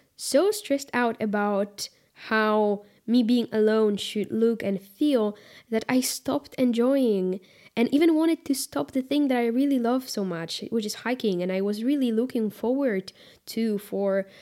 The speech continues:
basically the whole week. And that's when I decided to really pay attention to my thoughts and my emotions on that trip and kind of study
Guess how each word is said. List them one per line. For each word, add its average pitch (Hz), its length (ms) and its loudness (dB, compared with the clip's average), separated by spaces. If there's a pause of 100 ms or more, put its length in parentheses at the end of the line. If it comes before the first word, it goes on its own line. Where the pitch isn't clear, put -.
(120)
basically 254 420 -4
the 208 100 -2
whole 220 300 0
week. 214 460 -4 (360)
And 240 160 2
that's 262 240 -2
when 208 400 0
I 202 100 -2
decided 190 640 -4 (440)
to 247 200 0
really 247 600 2
pay 196 440 0
attention 170 640 -6
to - 140 -6
my 185 180 -4
thoughts 175 480 -8
and 196 160 -2
my 190 80 -2
emotions 175 720 -4 (340)
on 190 380 -2 (120)
that 190 360 -6
trip 220 460 -2
and 202 420 0 (400)
kind 277 200 2
of 262 120 0
study 202 640 -4